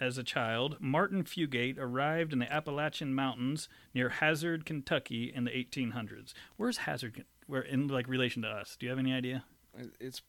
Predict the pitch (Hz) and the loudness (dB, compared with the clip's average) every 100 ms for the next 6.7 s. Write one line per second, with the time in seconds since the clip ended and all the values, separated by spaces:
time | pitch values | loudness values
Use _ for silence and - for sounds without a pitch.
0 | _ _ - 165 - 135 - 98 87 139 | _ _ -14 -12 -8 -8 -8 -10 -8 -6
1 | 92 85 - 80 104 139 156 151 - 120 | -6 -8 -12 -6 0 0 0 -4 -4 -4
2 | 107 107 - 131 - 113 - 104 - - | -4 -6 -6 -8 -6 -10 -10 -16 -16 -20
3 | - - - - _ _ 120 107 104 139 | -20 -20 -20 -20 _ _ -12 -10 -8 -6
4 | 139 202 151 151 123 104 110 101 139 120 | 2 2 4 2 2 2 -2 -2 -2 0
5 | 123 113 104 101 95 110 117 - 127 117 | 0 -2 -4 -6 -6 -6 -6 -4 -4 -2
6 | 127 135 135 113 123 117 | 2 2 2 -4 0 0